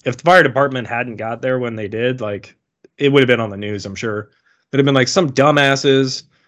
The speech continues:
<laughs> burnt down six hundred acres." Farmers wouldn't have given a fuck 'cause, you know, I mean, really, in the grand scheme of things, like, it, it would have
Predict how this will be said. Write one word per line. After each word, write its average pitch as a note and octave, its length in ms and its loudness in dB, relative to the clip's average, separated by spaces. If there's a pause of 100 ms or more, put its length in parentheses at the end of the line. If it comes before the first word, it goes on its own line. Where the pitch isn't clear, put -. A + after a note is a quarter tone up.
(100)
<laughs> - 880 -4
burnt D3+ 320 4
down C#3+ 500 4
six - 240 -4
hundred C#3 320 -2
acres." B2+ 600 -4 (840)
Farmers F3+ 320 4
wouldn't A2 160 -8
have G#2+ 60 -12
given G#2+ 140 -10
a G2 60 -14
fuck A2 280 -6
'cause, G#2+ 360 -10
you A#2+ 80 -14
know, G#2+ 300 -10
I - 80 -12
mean, A#2 160 -6
really, A2 260 -2
in A2 60 -4
the G#2+ 60 -6
grand A2 200 -4
scheme A2 220 -4
of G2+ 80 -6
things, G#2+ 260 -6
like, G#2 240 -4
it, - 180 -12 (100)
it - 200 -10 (100)
would A2+ 120 -4
have G#2 200 -10